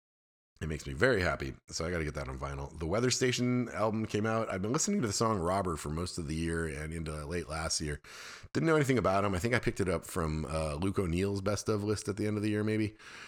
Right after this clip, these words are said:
But, 'cause they did have an album before. This is Weather Station's second album. It's called Ignorance, but I hadn't heard of their first album. I just knew this one song, Robber.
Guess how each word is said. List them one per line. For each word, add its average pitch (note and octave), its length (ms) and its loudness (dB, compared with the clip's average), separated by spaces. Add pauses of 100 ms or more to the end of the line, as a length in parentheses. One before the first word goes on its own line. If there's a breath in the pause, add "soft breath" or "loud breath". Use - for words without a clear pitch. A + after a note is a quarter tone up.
(220 loud breath)
But, E2+ 540 4
'cause F#2+ 140 0
they A#2 80 4
did G3+ 140 4
have E3+ 140 4
an C#3 80 6
album C3 240 6
before. G2 300 2
This F#2 140 2
is F#2+ 100 0 (460)
Weather F#2+ 240 -2
Station's F2 340 -2
second F2 240 0
album. D2+ 420 0
It's - 120 -10
called F#2+ 200 -2
Ignorance, E2 460 -2
but C#2+ 220 -4
I G#2+ 140 2
hadn't D3+ 180 2
heard A#2+ 160 2
of - 20 -2
their D#2+ 100 -2
first E2 240 -4
album. C#2 240 -2
I C#2+ 60 -4
just E2 180 -4
knew G2 120 0
this D#2 120 -4
one D#2 140 -2
song, D2+ 220 -4
Robber. D2 460 -2